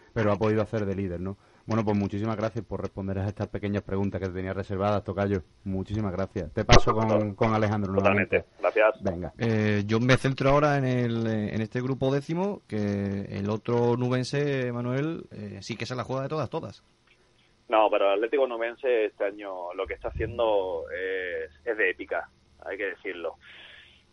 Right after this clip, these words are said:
Speaker 2: A nivel de plantilla, súper corta, hemos estado hablando muchísimas veces con,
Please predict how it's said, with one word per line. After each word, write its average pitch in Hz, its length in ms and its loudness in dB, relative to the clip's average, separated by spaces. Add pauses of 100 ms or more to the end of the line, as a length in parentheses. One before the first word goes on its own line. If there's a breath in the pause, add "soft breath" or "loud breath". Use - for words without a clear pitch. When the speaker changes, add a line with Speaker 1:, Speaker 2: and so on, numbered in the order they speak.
(600)
Speaker 2:
A 117 160 4
nivel 131 640 2
de 117 100 -2
plantilla, 127 680 -4
súper 92 400 -12
corta, 117 500 -4
hemos 101 220 -10
estado 98 240 -8
hablando 101 440 -4
muchísimas 104 460 -8
veces 101 300 -6
con, 87 600 -2